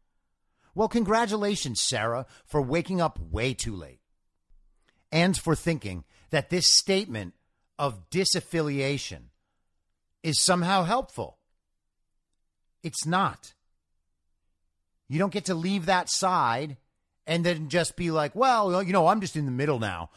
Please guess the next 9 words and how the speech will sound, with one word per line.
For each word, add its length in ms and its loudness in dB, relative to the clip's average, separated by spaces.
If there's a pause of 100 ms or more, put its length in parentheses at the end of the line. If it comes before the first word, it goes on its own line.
(120)
so 100 -6
it's 100 0
not 140 4
my 160 4
problem." 520 -2 (280)
It 100 -2
is 140 6
your 100 4
problem. 460 -2